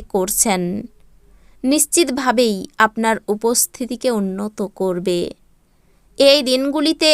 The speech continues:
অর্থের আগমন আপনাকে অনেক আর্থিক ঝামেলা থেকে মুক্তি দিতে পারে। যাদেরকে আপনি ভালোবাসেন তাদের উপহার দেওয়া এবং তাদের থেকে উপহার নেওয়ার পক্ষে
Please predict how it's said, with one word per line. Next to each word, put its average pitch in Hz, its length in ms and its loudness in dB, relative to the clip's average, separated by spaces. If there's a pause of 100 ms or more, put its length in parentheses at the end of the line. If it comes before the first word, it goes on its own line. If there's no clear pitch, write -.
(180)
অর্থের 240 460 4
আগমন 254 500 4
আপনাকে 208 640 0 (280)
অনেক 269 300 0
আর্থিক 247 460 2 (180)
ঝামেলা 220 460 0
থেকে 214 400 -2 (540)
মুক্তি 240 420 -4 (100)
দিতে 202 220 -4 (120)
পারে। 185 300 2 (1000)
যাদেরকে 277 600 2
আপনি 311 400 2
ভালোবাসেন 262 760 2 (180)
তাদের 220 260 2 (200)
উপহার 254 400 0 (140)
দেওয়া 208 220 2 (160)
এবং 190 200 -2 (640)
তাদের 254 320 6
থেকে 285 360 -4
উপহার 247 520 0 (160)
নেওয়ার 202 300 0
পক্ষে - 560 -4